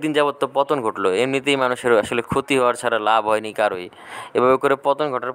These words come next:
পরে এখনও যদি কয়েকদিন মাত্র বৃদ্ধি পাওয়ার আবার সংশোধন হয়, সেটা আসলে ওই পতনেরই কারণ হবে, বা আমরা বলতে পারি অপেক্ষারও দীর্ঘ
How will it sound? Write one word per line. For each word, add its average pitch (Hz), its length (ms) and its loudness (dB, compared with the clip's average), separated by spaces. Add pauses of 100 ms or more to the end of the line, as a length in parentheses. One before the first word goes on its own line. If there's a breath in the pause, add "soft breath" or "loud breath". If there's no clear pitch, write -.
পরে 135 240 4
এখনও 135 300 0
যদি 135 140 -2 (100)
কয়েকদিন 131 360 0
মাত্র 127 240 -2
বৃদ্ধি 120 260 0
পাওয়ার 120 340 2
আবার 117 200 -2
সংশোধন 123 400 -2
হয়, 131 200 0
সেটা 110 200 -2
আসলে 120 260 0
ওই 110 60 2 (140)
পতনেরই 131 500 0 (520 loud breath)
কারণ 120 260 2
হবে, 95 260 0
বা 104 100 0
আমরা 110 120 -4 (100)
বলতে 135 260 0
পারি 123 140 0 (100)
অপেক্ষারও 131 420 -2 (100)
দীর্ঘ 110 200 0